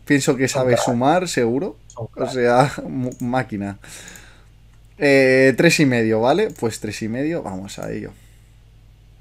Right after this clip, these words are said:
Speaker 2: A ver, son cuatro y seis, diez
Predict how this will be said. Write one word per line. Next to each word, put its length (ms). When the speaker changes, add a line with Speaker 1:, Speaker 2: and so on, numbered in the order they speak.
Speaker 2:
A 100
ver, 260
son 340
cuatro 500
y 60
seis, 600
diez 420